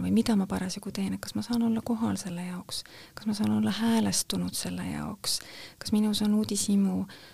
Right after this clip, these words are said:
heatahtlikkust, hoolivust selle, mm, teema suhtes, selle hetke suhtes või teen ma seda mingi vihaga või, või, või täitsa niimoodi, et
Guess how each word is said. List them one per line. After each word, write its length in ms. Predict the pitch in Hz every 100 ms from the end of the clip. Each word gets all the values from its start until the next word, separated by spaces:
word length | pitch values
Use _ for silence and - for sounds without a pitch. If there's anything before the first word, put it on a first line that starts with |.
| - -
heatahtlikkust, 1300 | 208 202 196 - - 202 - - - 202 - - - - - - - -
hoolivust 840 | 196 190 202 208 202 - - - 208
selle, 480 | - 202 202 196 190 196 208 208 208 254 -
mm, 240 | 196 196 196
teema 300 | 202 247 247
suhtes, 560 | 202 - - 196 - - - - - -
selle 220 | 196 180
hetke 400 | 208 226 - 208
suhtes 480 | 196 - - 196 - - - 220
või 80 | 208
teen 160 | 190
ma 80 | 196
seda 240 | 196 190
mingi 480 | 196 196 196 196 196 - - -
vihaga 500 | 220 185 190 190 190
või, 160 | 190 196 - - - -
või, 120 | 196 196 202 196
või 100 | 190
täitsa 320 | 190 196 196
niimoodi, 380 | 196 190 190 196
et 160 | -